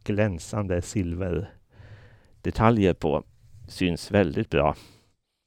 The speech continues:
Eh, man kan titta på artonhundraåttiosex års uniformer. Eh,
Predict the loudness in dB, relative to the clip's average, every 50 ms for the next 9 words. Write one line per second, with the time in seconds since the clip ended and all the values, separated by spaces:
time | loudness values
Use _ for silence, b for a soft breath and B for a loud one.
0 | _ _ _ _ _ b b b b b b b b -10 -2 0 2 4 4 4
1 | 4 2 0 0 -2 -2 0 0 0 0 0 -4 -6 -8 -8 -4 -2 -2 -4 -2
2 | -2 -2 0 0 -2 -4 -4 -6 -6 -6 -8 -8 -8 -8 -8 -8 -8 -8 -10 -12
3 | -14 -14 -14 -14 -10 -4 -4 -4 -4 _ -16 -18 -12 -6 -4 -6 -4 -4 -4 -4
4 | -2 -2 -4 -2 -2 -2 0 -2 -2 -4 -6 -6 -8 -10 -16 B B B B B
5 | B B B B B B B B B -12 -12 -10 -10 -10